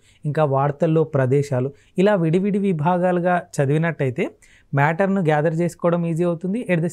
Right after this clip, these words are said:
same time రివిజన్ చేయడం కూడా ఈజీ అవుతుంది. వీటితో పాటుగా అంటే ఇలా విడివిడి విభాగాలుగా విభజించుకుంటూనే కరెంట్ అఫైర్స్‌ని స్టాటిక్ కరెంట్ అఫైర్స్ గాను,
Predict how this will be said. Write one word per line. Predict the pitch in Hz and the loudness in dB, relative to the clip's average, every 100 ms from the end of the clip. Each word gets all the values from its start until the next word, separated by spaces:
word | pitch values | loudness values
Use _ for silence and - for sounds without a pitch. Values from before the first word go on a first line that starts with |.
| 180 | -2
same | 190 185 | -2 -2
time | 202 165 | 0 0
రివిజన్ | 165 185 202 185 | 0 2 2 2
చేయడం | 175 165 156 | 0 0 -2
కూడా | 170 320 - | -2 -4 -2
ఈజీ | 180 151 139 | 0 2 2
అవుతుంది. | 117 110 - _ _ _ _ | 0 -6 -12 _ _ _ _
వీటితో | 131 170 202 220 220 | 0 0 0 -2 -2
పాటుగా | 196 165 156 151 - | 0 0 0 -2 -2
అంటే | 143 147 202 | -2 0 2
ఇలా | 165 160 | 2 2
విడివిడి | 135 143 165 185 | 2 0 2 0
విభాగాలుగా | 180 143 165 165 170 170 156 | 0 0 0 0 0 0 0
విభజించుకుంటూనే | 135 131 147 160 - - 143 143 131 120 262 427 _ _ _ - - _ | 0 0 0 -2 -4 -4 -4 -2 -2 -2 -2 -4 _ _ _ -20 -20 _
కరెంట్ | 165 202 214 | 0 2 0
అఫైర్స్‌ని | 214 214 220 214 | 0 0 0 -4
స్టాటిక్ | - 220 170 202 | 0 -2 0 -2
కరెంట్ | 202 190 190 | 0 0 -2
అఫైర్స్ | 185 175 | -2 -4
గాను, | 185 185 208 226 | -4 -4 -4 -6